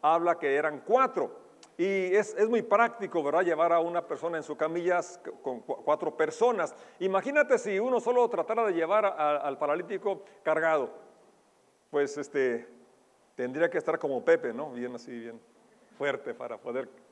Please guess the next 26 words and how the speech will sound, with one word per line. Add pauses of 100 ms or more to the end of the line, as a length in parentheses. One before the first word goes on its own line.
(720)
cargarlo. (460)
Eh,
o
entre
dos,
pues
también
iban
a
batallar
un
poquito. (300)
Eh, (600)
entre
tres,
quién
sabe
cómo
se
pudieran
distribuir,
pero
con
cuatro
es
fácil